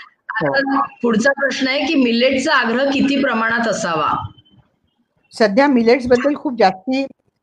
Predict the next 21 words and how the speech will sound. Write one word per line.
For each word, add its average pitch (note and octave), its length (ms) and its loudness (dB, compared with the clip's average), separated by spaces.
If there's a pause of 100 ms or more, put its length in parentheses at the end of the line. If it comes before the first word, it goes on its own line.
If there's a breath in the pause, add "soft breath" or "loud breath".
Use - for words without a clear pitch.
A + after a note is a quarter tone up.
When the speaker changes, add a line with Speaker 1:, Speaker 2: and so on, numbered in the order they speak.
(100)
Speaker 1:
चाललेलं G3+ 360 2
आहे G#3 240 2
मिलेट G3+ 420 2
मूव्हमेंट G3+ 420 -2 (520)
आणि A#3+ 300 0
मिलेट्सचा C4 680 0
मुख्य D4+ 300 -2
महत्वाची C4 440 -2
गोष्ट B3+ 220 -4
काय A#3+ 200 0
आहे F3 120 -4 (520)
की C#4 180 0
आपले A#3+ 360 0
गहू, G3+ 460 0
तांदूळ, G#3+ 560 0 (640)
मका G3+ 460 0 (440)
आणि A#3+ 460 -2 (320)
Speaker 2:
हम्म. B3 340 0 (560)
Speaker 1:
ब-, E3+ 80 -4 (480)
बार्ली G#3+ 560 0 (1300)
Speaker 2:
हो. G3 320 2